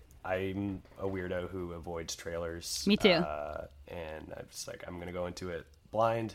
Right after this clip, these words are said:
Speaker 1: see what this is all about." You were like, "Hey, let's do a pod." And I said, "Well, let's do Lamb 'cause I'm gonna go see that soon."
Speaker 2: Hell
Speaker 1: So,
Speaker 2: yeah.
Speaker 1: yeah.
Speaker 2: Yeah, I guess I had wanted to see it anyway, too.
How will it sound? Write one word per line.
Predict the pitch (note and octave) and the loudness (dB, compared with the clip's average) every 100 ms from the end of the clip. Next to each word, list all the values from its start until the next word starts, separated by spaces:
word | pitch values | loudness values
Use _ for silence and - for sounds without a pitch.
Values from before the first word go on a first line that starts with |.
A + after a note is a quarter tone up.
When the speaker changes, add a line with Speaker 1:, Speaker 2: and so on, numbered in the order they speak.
| - | -8
Speaker 1:
see | - - | -8 -4
what | F#2+ F#2 | -4 -4
this | F#2+ - | -6 -2
is | |
all | E2 E2 | 0 2
about." | F2 G2 G2+ - - | 4 2 2 -4 -18
You | E2+ D#2+ | -12 -8
were | |
like, | E2 E2+ | -6 0
"Hey, | C3+ | 4
let's | G#2 G2 | 4 2
do | G#2+ | -2
a | F#2 | 0
pod." | A2+ A#2+ G2+ | 4 6 4
And | F2+ | 0
I | |
said, | E2+ F2 | -4 -6
"Well, | E2+ | -4
let's | F2 F2 - | -4 -4 -4
do | G2 G2 G2 | -2 -2 0
Lamb | F#2+ A#2 F2 D2 | 2 2 2 -2
'cause | E2 | -4
I'm | E2+ E2 | -4 -4
gonna | E2+ | -4
go | E2 | -6
see | - | -6
that | E2+ - - | -8 -8 -8
soon." | - - - | -12 -14 -2
Speaker 2:
Hell | - C4 | 8 10
Speaker 1:
So, | C#4+ | 10
Speaker 2:
yeah. | F#3 D3+ D3 G#3 - | 8 6 4 2 -2
Speaker 1:
yeah. | - - - - - - - | -6 -4 -8 -10 -16 -14 2
Speaker 2:
Yeah, | D#4 G#4+ G3 | 10 12 12
I | A#3 | 10
guess | F4 F#4+ - - - A3+ | 10 10 4 -8 6 12
I | |
had | E4 | 12
wanted | C4 B3+ G3+ | 12 12 12
to | G#3 | 8
see | - G#3 | 8 10
it | F#3+ - | 10 10
anyway, | F#3 F#3 F3 E3 D#3+ E3 E3 | 8 8 8 6 6 4 0
too. | - G3 E3+ D#3 E3+ | 2 6 6 6 2